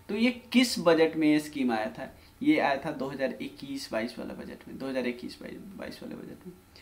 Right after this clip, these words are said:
तो ये तो clear question है। Biodegradable, इसमें से कौन सा biodegradable है? ऊन या plastic cup या एल्युमिनियम फॉयल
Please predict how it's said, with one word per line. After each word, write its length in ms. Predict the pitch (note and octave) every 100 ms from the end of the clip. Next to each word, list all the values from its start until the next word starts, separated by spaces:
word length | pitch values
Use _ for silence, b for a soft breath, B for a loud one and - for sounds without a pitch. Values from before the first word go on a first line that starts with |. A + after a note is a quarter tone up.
| B -
तो 320 | C#3 - -
ये 100 | D3
तो 140 | D3+ C3+ - - - -
clear 240 | D3 D3
question 320 | C#3+ D3 D3+
है। 100 | D#3+ - B B C3
Biodegradable, 1160 | B2+ D3 E3 G3 F#3 F3 D#3+ D#3 D3+ A#2 A#2 A#2+ - D3+
इसमें 240 | D3 F3+
से 120 | F#3
कौन 280 | - E3 F3
सा 160 | F#3 F3
biodegradable 960 | D3 E3 D3 D3 C3+ C3 B2 A#2+ B2
है? 120 | B2+ -
ऊन 340 | D3 D#3 E3 F3+ - B B B -
या 140 | C3+
plastic 720 | C3+ - C#3+ C3+ - E3+ E3 -
cup 320 | D#3+ D#3+ - - _ -
या 320 | C#3+ C#3+ -
एल्युमिनियम 540 | D3 D3 C#3+ D3 D#3+ E3+
फॉयल 480 | - D3 D3+ E3+